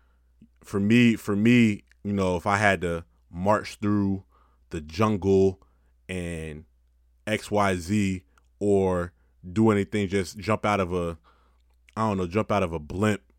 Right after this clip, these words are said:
you know what I mean? Something, something, something silly like that. Um, or like my man did, he sat down for twenty-three years for something he, he didn't do, that he was acquitted of. And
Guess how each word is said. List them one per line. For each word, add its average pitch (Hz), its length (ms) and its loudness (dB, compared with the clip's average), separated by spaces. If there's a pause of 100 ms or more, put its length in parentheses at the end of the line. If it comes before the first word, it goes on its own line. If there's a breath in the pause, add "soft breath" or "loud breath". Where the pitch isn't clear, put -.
(260)
you 98 60 -6
know 104 80 -2
what 101 40 -2
I 98 40 -2
mean? 101 280 0
Something, - 320 -8
something, 90 360 -8
something 104 280 -8
silly 107 460 0
like 92 260 -4
that. 101 280 -2 (800)
Um, 87 480 -6 (520)
or 113 280 6
like 107 220 0
my 107 140 -2
man 113 340 2
did, 107 260 0
he 113 80 -6
sat 110 260 -4
down 110 200 -2
for 104 100 -10
twenty-three 104 460 -6
years 113 220 2
for 101 80 -14
something 98 280 -4
he, 98 200 -6
he 101 120 -6
didn't 90 360 -2
do, 117 260 4 (320)
that 90 120 -6
he 110 100 0
was 92 100 -4
acquitted 127 380 2
of. 104 340 2 (1900)
And 107 720 0